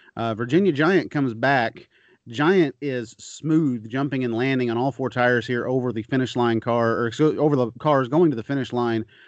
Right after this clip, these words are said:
And, uh, Giant gets the win here by about a truck and a quarter length.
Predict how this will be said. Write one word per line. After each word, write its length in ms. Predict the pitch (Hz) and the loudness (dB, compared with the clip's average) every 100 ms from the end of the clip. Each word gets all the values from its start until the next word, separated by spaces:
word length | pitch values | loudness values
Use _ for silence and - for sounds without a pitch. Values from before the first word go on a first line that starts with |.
| _ - | _ -6
And, 400 | 120 117 110 107 | -2 0 0 -2
uh, 260 | 107 107 107 | -4 -4 -6
Giant 420 | 113 131 196 175 _ 127 | -2 2 4 2 _ 0
gets 220 | 165 190 | 0 2
the 80 | 147 | 2
win 160 | 185 208 | 2 4
here 160 | 156 | 2
by 200 | 127 208 | 2 -2
about 440 | 220 175 190 254 247 | -2 -4 -2 0 -2
a 40 | |
truck 480 | - - 196 208 190 | -6 -10 -4 -2 -2
and 80 | 156 | -4
a 20 | |
quarter 480 | - 147 170 190 190 | -4 0 2 2 2
length. 440 | 170 214 - | 2 2 -2